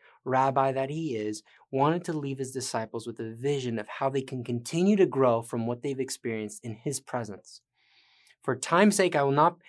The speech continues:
I will just be highlighting some pieces of John chapter fifteen, but I would highly encourage you to read through this on your own. But I would, I, I wanna invite you to maybe close your eyes if you would also prefer. Imagine with me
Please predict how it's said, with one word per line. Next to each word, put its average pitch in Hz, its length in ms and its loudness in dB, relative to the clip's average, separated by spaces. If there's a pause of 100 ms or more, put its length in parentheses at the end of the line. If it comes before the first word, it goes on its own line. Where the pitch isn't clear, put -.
(160)
I - 40 4
will 165 80 8
just 165 160 -2
be 190 100 0
highlighting 160 640 2
some 143 160 -2
pieces 147 460 -4
of 143 100 -2
John 147 220 0
chapter 147 260 -6
fifteen, 151 400 -4
but 147 200 -2
I 151 60 -4
would 156 140 -2
highly 139 500 -4
encourage 123 480 -2
you 117 200 -2 (240)
to 147 120 0
read 123 260 0
through 120 280 0
this 110 160 -6
on 107 120 -6
your 107 220 -8
own. 104 200 -10 (760)
But 214 100 6
I 233 100 10
would, 294 240 4
I, 180 180 4
I 190 40 4
wanna 220 200 4
invite 165 260 4
you 156 120 -6
to - 140 -8
maybe 131 280 -2
close 185 300 2
your 185 140 6
eyes 147 220 4
if 143 160 -4
you 143 100 -4
would 135 80 -4
also 135 320 -4
prefer. 123 480 -4 (1200)
Imagine 170 640 4
with 139 280 2
me 117 320 -6